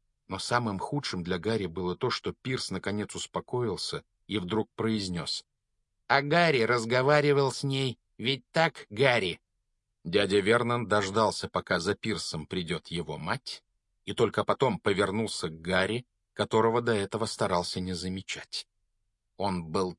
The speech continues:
так разъярен, что даже говорил с трудом. «Иди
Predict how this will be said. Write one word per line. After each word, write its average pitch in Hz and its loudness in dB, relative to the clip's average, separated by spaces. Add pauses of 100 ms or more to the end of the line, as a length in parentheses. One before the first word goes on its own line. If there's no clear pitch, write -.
так - -2
разъярен, 87 -2
что - -4
даже 92 -2
говорил 101 -2
с - -8
трудом. - -10 (880)
«Иди 85 -6